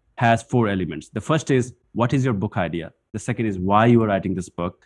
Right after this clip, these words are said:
Third is, who is gonna be your target readers? The fourth is, what is the hook of the book? Like, how this book is going to be different from the other books on the same topic.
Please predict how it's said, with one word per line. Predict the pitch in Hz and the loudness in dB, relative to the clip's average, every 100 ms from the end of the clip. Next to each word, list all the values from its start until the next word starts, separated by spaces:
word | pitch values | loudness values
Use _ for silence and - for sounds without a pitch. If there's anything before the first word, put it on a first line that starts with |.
| _ _ - | _ _ 4
Third | 147 127 | 6 8
is, | 123 - - | 6 2 4
who | 156 | 8
is | 160 127 | 8 8
gonna | 120 107 | 4 4
be | 110 | 4
your | 101 90 _ | 2 -2 _
target | 123 113 104 - | 2 2 0 -2
readers? | 107 92 95 - _ 120 | -2 -2 -4 -10 _ -8
The | |
fourth | 120 135 135 127 | 0 4 4 4
is, | 113 104 _ _ _ - | 2 0 _ _ _ -4
what | 110 139 | -2 0
is | 127 | 0
the | 120 | -2
hook | - 156 - | 0 0 0
of | 117 | -2
the | 104 | -2
book? | 90 87 | -4 -6
Like, | 95 | -6
how | - 135 | 2 2
this | 131 135 | 4 0
book | 110 123 | -2 0
is | 113 | 0
going | 113 110 | 0 -2
to | 107 | -2
be | 104 98 - _ - | -2 -4 -8 _ -2
different | 139 131 127 107 | 0 2 0 2
from | 110 | 0
the | 101 | 0
other | 101 | 0
books | 95 101 - | -2 -4 -6
on | 92 | -8
the | 90 | -6
same | - 101 92 | -4 -2 0
topic. | 139 170 120 - | 0 0 0 -6